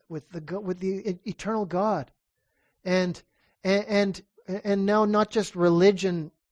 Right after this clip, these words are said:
with each other either. It's, it's relationship with each other in Christ.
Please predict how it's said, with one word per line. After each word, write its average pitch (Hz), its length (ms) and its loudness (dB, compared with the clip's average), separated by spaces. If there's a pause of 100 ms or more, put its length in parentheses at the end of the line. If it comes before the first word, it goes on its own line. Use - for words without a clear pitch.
(160)
with 185 380 -2
each 160 200 -4
other 196 380 0
either. 170 400 -4
It's, - 300 -12
it's - 260 -14
relationship 190 840 -4
with 175 180 -8
each - 240 -10
other 240 320 -4
in 277 220 -4
Christ. - 560 -12